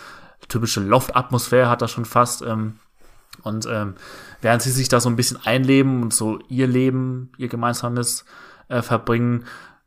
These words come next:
ähm, fällt ihnen bald, äh, in der Nachbarwohnung, äh, auf, dass da, äh, beziehungsweise ihre Neugier wird geweckt, als sie sehen, dass ihr, ihr Nachbar, ein junger Fotograf, äh, zusammen mit, äh, auch einer jungen, attraktiven Partnerin, die, ähm,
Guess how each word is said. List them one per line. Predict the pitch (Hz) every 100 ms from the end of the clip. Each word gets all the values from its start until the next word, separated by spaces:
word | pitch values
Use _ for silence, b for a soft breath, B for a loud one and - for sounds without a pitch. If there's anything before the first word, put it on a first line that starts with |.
| -
ähm, | 107 101 95
fällt | 120 143
ihnen | 143 123
bald, | 117 135 139
äh, | 127 120
in |
der | 120
Nachbarwohnung, | 127 - 147 113 107 101 104
äh, |
auf, | 101 113 104 110 131 -
dass | 117 -
da, | 113 110 113 113 113
äh, | 110
beziehungsweise | 113 - 113 117 110
ihre | 107 110 101
Neugier | 110 123 120
wird | 117 120
geweckt, | 110 120 113
als | 113
sie | 110
sehen, | - 123
dass | 120 110 -
ihr, | 113 110
ihr | 127 117
Nachbar, | 117 117 131 123 110
ein | 113
junger | 120 131
Fotograf, | 127 113 110 107 117 143 - B B B B -
äh, | 110 107
zusammen | 113 110 113 117
mit, | 113 -
äh, | 101
auch | 120
einer | 120 107
jungen, | 113 131
attraktiven | 120 - 110 - -
Partnerin, | 113 123 123 123 113
die, | 110 101
ähm, | 104